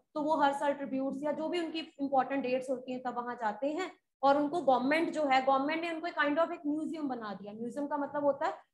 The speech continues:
उसको as such preserve किया गया है, क्योंकि वो जर्मन की सबसे most dreaded history मानी जाती है।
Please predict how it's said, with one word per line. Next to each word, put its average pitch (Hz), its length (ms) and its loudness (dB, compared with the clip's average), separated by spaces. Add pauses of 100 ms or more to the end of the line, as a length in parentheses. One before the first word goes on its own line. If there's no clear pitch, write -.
उसको 277 220 -8
as 247 220 2
such 320 200 -2
preserve 294 440 4
किया 277 260 2
गया 233 160 -2
है, 262 120 -2
क्योंकि 311 220 -6
वो 320 100 -2
जर्मन 269 380 0
की 302 140 -10
सबसे 294 300 -10
most 277 360 2 (400)
dreaded 294 420 4
history 311 380 -4
मानी 226 260 -4
जाती 196 320 -8
है। 185 80 -12